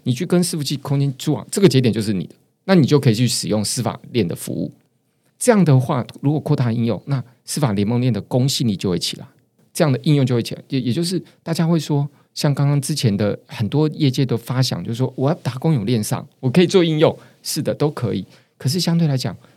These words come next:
终究要回到实体世界，在台湾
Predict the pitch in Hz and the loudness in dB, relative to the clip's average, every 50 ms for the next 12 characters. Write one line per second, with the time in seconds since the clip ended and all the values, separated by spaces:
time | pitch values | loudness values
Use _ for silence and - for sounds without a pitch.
0 | _ _ - - 156 160 170 - 170 147 120 123 139 123 113 - - - - - | _ _ -2 0 0 0 0 0 -2 -2 0 0 -2 -2 -4 -4 -6 -6 -4 -4
1 | 127 113 101 - - - - 110 98 - 98 87 - - 107 - 104 92 - - | -4 -4 -4 -6 -6 -6 -6 -6 -6 -6 -8 -8 -6 -8 -6 -4 -4 -6 -4 -4
2 | 131 117 101 - - _ _ _ _ - - 92 98 110 113 113 | -4 -4 -4 -6 -12 _ _ _ _ -10 -8 -6 -4 -2 -2 -2